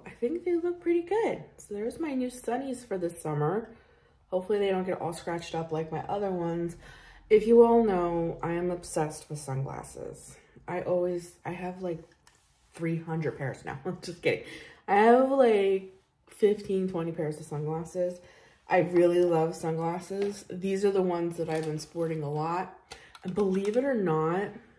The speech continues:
these are the ones I've been wearing a lot. I've had these ones for about over a year.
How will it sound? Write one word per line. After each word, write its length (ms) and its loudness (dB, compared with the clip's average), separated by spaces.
these 220 0
are 60 2
the 80 2
ones 280 -2
I've 100 0
been 160 -2
wearing 580 -2
a 80 -6
lot. 360 -2
I've 140 -6
had 200 -4
these 220 0
ones 360 -2
for 160 -2
about 520 -2
over 320 6
a 60 4
year. 540 6